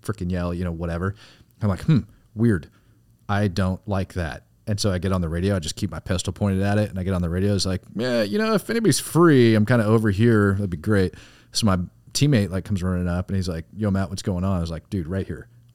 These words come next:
Like, underneath that blanket." He's like, "Are you sure?" I was like, "I'm positive that I saw it move. There's somebody under that blanket. Like, shoulda just shot it, but I was <laughs> like, there's definitely somebody under that blanket." You know what I mean? He's like, "You wanna go get the commandos?" I was like, "No, it's one dude.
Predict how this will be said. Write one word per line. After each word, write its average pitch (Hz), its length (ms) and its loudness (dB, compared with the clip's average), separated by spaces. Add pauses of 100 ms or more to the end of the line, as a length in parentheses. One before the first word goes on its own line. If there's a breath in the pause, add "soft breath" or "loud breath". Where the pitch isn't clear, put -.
(200)
Like, 87 260 -4
underneath 104 300 0
that 80 100 -6
blanket." 78 240 -8
He's 71 140 -10
like, - 100 -18
"Are - 60 -16
you - 40 -16
sure?" 90 360 -4
I - 40 -20
was - 100 -12
like, 73 120 -8
"I'm 82 100 -8 (120)
positive 95 400 -4
that 92 160 -6 (180)
I 87 140 -10 (200)
saw 127 300 4
it 135 80 0
move. 135 420 4
There's - 220 -2
somebody 117 420 4
under 107 140 4
that 92 160 0
blanket. 82 460 -8
Like, 76 180 -6
shoulda 147 240 0
just 135 180 2
shot 135 260 4
it, 131 180 -2
but 113 80 -2
I 107 60 2
was 120 220 2
<laughs> - 0 -
like, 196 200 0
there's 135 160 2
definitely 135 420 0
somebody 107 300 2
under 95 140 2
that 80 120 -8
blanket." - 380 -8
You 113 80 -4
know 95 80 2
what 92 40 2
I 95 40 2
mean? 107 200 0 (300 loud breath)
He's - 100 -8
like, 92 140 -2
"You 107 80 0
wanna 110 80 4
go 117 80 2
get 113 120 -2
the - 40 -20
commandos?" 151 340 0
I 151 40 -4
was 139 80 -4
like, 139 160 -2
"No, - 280 2
it's - 160 -8
one 190 240 4
dude. 170 300 2